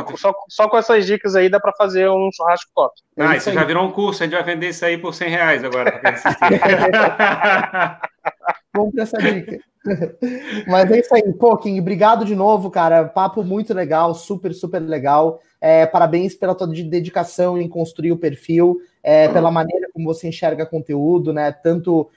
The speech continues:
Speaker 3: a, a, somando a vi-, tua visão estratégica também com, com a tua visão de oportunidade pra, pra gerar informação. É, tenho certeza que a gente tá muito alinhado aí em pensamento. Quero muito,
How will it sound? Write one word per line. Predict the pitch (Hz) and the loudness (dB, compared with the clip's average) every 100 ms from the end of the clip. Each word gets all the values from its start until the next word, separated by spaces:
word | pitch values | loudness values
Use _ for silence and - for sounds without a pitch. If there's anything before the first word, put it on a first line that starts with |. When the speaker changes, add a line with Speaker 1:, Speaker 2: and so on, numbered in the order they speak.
| - | -6
Speaker 3:
a, | 147 143 147 | -2 0 -2
a, | |
somando | - 185 175 180 175 | -2 0 0 2 0
a | |
vi-, | 165 | -2
tua | - 165 | 0 0
visão | 160 | 0
estratégica | 170 165 147 160 160 156 160 | -2 -2 -2 4 4 2 -4
também | 160 151 156 | -4 -4 -6
com, | 151 160 156 151 147 - _ | -4 -6 -6 -8 -10 -12 _
com | - | -4
a | 156 | -2
tua | 151 | -2
visão | 143 160 | 0 -2
de | 156 | 2
oportunidade | 160 160 160 156 139 143 151 143 | 0 0 -2 -4 0 2 2 -2
pra, | - 139 131 | -4 -2 0
pra | 135 135 | -2 -6
gerar | 147 143 | -4 -6
informação. | 139 135 131 127 143 147 165 - _ _ _ | -6 -8 -8 -8 -4 -4 -4 -10 _ _ _
É, | - 151 151 151 143 | 2 6 8 6 4
tenho | 143 180 | 2 -2
certeza | 180 170 185 170 | -2 0 0 0
que | 175 | 0
a | 170 | 0
gente | 170 175 | 0 -2
tá | 185 | -2
muito | 165 175 185 | 0 0 -2
alinhado | 165 156 156 156 | -2 0 0 0
aí | 156 | -2
em | |
pensamento. | 156 156 151 139 135 156 170 156 139 _ _ | -4 -8 -6 -6 -4 -6 -4 -6 -8 _ _
Quero | - 170 170 | 2 4 4
muito, | 165 175 170 165 | 2 0 2 2